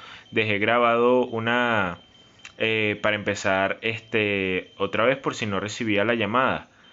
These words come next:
Pero perdería el leveleo que acabo de hacer. Ese es el problema, chicos.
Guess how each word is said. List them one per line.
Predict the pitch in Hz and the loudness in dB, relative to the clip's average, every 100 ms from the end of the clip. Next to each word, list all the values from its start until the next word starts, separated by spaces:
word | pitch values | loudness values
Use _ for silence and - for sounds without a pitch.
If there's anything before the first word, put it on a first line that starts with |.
| - - - _ - | -20 -20 -20 _ -4
Pero | 123 127 127 139 160 - | -2 0 0 2 0 -2
perdería | - 123 113 113 107 101 | 0 0 2 2 2 2
el | 113 | 2
leveleo | 127 113 98 104 | 4 2 2 0
que | 113 | 0
acabo | 123 107 98 | -2 0 2
de | 120 | 2
hacer. | 120 - 139 107 - - - - - - | 2 0 -2 -2 -16 -20 -20 -20 -20 -10
Ese | 98 113 | -8 -6
es | 131 | -8
el | 127 | -2
problema, | 101 95 117 107 98 | 2 2 2 0 -2
chicos. | 123 120 85 - | -2 -2 -6 -6